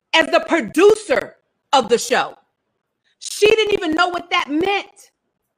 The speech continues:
I had to explain to her what that meant.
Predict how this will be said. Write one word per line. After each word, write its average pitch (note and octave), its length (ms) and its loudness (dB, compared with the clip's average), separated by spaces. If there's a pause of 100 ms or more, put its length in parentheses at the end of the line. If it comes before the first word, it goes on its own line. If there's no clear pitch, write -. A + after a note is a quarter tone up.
(280)
I D#4+ 120 2
had F4+ 180 -2
to F4+ 100 -8
explain G4 760 -8
to D#4 160 -6
her F3+ 280 -6 (1120)
what D4+ 240 0
that A#3+ 200 -2
meant. G#3+ 300 -6